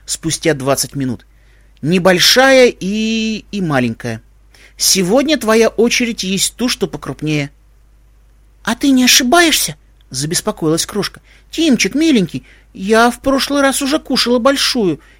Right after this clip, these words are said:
и прошло-прошлый раз тоже, не забыл?» «Это ты ошибаешься!» — буркнул Тим, быстро беря меньшего зверька зубами за голый противный хвост.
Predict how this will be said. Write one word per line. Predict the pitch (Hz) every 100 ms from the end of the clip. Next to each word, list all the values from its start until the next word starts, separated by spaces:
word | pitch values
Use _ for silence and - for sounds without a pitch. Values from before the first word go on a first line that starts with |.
| -
и | 220
прошло-прошлый | - 254 - 226 226 240 - 220
раз | 214 -
тоже, | - 233 240 220
не | 220
забыл?» | 233 226 311 320 - _ _ _ _ _ _ _ -
«Это | 151 151 233
ты | - 330
ошибаешься!» — | 226 - 220 226 277 196 - - 92 _ _
буркнул | 117 160 202 170 156
Тим, | 240 269 - _ _ -
быстро | 120 247 - 196
беря | 170 190
меньшего | 185 165 208 196 - 143
зверька | 131 160 - 160
зубами | 131 143 220 208
за | 135 139
голый | 135 180 185
противный | - 131 - 147 156
хвост. | 156 135